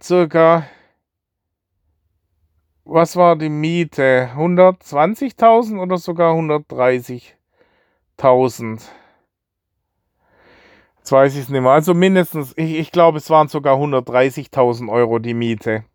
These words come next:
Ja, und dann hat ja Wölko tatsächlich, weil ihnen nichts anderes übrig bleibt und, und, äh, Dieter hatte das empfunden als Pistole auf die Brust setzen. Ja, ihm blieb nichts anderes übrig, er musste den Mietvertrag unterschreiben.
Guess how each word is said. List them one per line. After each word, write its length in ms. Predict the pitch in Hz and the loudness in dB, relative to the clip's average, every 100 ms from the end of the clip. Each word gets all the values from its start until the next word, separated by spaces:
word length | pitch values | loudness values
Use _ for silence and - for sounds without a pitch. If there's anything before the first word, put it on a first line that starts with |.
| _ _ _ _ _ _ _ _ _ _ - | _ _ _ _ _ _ _ _ _ _ 2
Ja, 160 | 247 | 6
und 120 | 214 175 | 6 4
dann 160 | 170 | 0
hat 220 | 175 214 | -2 -2
ja 300 | 233 220 185 | 2 2 2
Wölko 380 | 170 190 220 247 | -2 -4 -4 -6
tatsächlich, 680 | 220 175 156 - 175 240 196 | -4 -4 -2 -2 -4 -4 0
weil 160 | 185 180 | 0 2
ihnen 220 | 175 170 | 0 0
nichts 240 | 170 - - | -2 -4 -2
anderes 440 | 170 165 156 - | 0 0 -4 -4
übrig 260 | 185 220 190 | -6 -4 0
bleibt 200 | 208 190 | 0 2
und, 240 | 160 160 | 0 0
und, 320 | 147 160 147 | 0 0 -2
äh, 400 | 139 156 147 151 | -2 0 2 0
Dieter 420 | 147 180 208 214 180 | -2 -4 0 4 4
hatte 260 | 180 180 | 2 0
das 220 | 175 180 - | -2 -4 -2
empfunden 640 | 156 139 165 180 196 180 | -6 -2 0 0 0 0
als 240 | 147 156 | 2 2
Pistole 640 | - 160 - 156 156 170 147 | 0 -4 0 2 4 4 2
auf 160 | 139 | 0
die 120 | - 135 | -4 -10
Brust 400 | 127 131 - - | -6 -6 -6 -8
setzen. 440 | 139 - - 107 | -10 -10 -18 -6
Ja, 220 | 123 175 | 0 0
ihm 160 | 143 165 | 0 -4
blieb 240 | 160 170 | -2 -4
nichts 200 | 160 151 139 | -4 -6 -2
anderes 320 | 139 127 123 | -2 -4 -4
übrig, 340 | 233 240 214 | -4 -2 0
er 120 | 175 | 2
musste 260 | 170 165 165 | 0 -2 -2
den 180 | 151 143 | -2 -2
Mietvertrag 600 | 156 - 143 135 123 113 | -4 -6 -4 0 0 0
unterschreiben. 680 | 117 120 - 180 214 226 | -8 -8 0 2 2 0